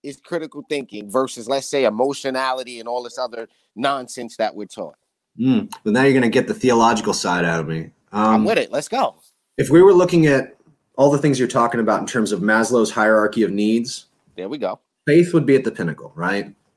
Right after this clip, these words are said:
Speaker 2: This is God's world. It's a fallen state. We have to, you know, and, you know, not everybody who's viewing this is a Christian, but this is what I believe. It's his universe, right? He told us it was gonna be like this. We have to expect a certain level of resistance. We have to expect a fallen state.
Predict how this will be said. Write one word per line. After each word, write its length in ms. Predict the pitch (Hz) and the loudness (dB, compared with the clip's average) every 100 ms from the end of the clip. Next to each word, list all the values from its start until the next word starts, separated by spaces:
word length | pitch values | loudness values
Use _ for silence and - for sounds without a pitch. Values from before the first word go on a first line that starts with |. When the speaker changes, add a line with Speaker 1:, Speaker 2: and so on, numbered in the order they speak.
| _ - | _ -4
Speaker 2:
This 120 | 131 | 0
is 140 | 151 | 2
God's 300 | 131 143 139 117 | 2 2 2 4
world. 360 | 127 131 127 | 4 6 4
It's 120 | 117 | 2
a 40 | 110 | -4
fallen 400 | - 123 123 117 | 0 4 4 2
state. 360 | - 110 107 | 0 0 0
We 100 | 101 | 0
have 240 | 107 123 - | 0 -2 -6
to, 300 | - 131 127 | -4 -2 -2
you 180 | - 143 | -2 -2
know, 80 | 95 | 0
and, 380 | 120 - - - | -2 -4 -10 -10
you 120 | - | -4
know, 180 | 135 80 _ _ | -4 -4 _ _
not 200 | 170 208 | 2 4
everybody 280 | 202 202 190 | 6 6 6
who's 160 | 175 | 6
viewing 240 | 139 151 143 | 4 4 2
this 140 | 135 | 0
is 100 | 131 | -2
a 60 | 127 | -2
Christian, 420 | - 120 - 110 | 0 -2 0 -2
but 80 | 110 | 0
this 120 | 117 | -2
is 100 | 117 | 0
what 100 | 117 | 2
I 120 | 110 | 2
believe. 360 | 82 73 60 - _ _ _ _ _ _ _ _ | 0 -6 -10 -16 _ _ _ _ _ _ _ _
It's 140 | 113 - | -4 2
his 180 | 170 | 2
universe, 600 | 131 127 110 73 - - | 4 0 0 -2 -8 -8
right? 340 | 95 101 113 - _ - | -2 0 -2 -6 _ -4
He 140 | 143 | 0
told 240 | 165 156 | 4 4
us 120 | 143 - | 4 2
it 60 | |
was 100 | 110 | -2
gonna 180 | 104 92 | -4 -4
be 100 | 87 | -4
like 240 | 78 73 | -4 -8
this. 260 | - 65 - | -14 -14 -6
We 60 | 123 | -2
have 100 | 123 | 0
to 80 | |
expect 340 | 131 - 135 120 | 0 0 -2 0
a 40 | |
certain 260 | - 120 101 | -2 -2 0
level 160 | 110 | 0
of 80 | 107 | 0
resistance. 500 | 95 85 95 - 87 | -2 -2 -4 -4 -4
We 60 | 107 | -2
have 100 | 104 | -2
to 60 | 110 | -2
expect 340 | - - - | -2 -4 -8
a 20 | |
fallen 300 | - 92 82 | -6 -6 -4
state. 340 | - - - | -6 -12 -16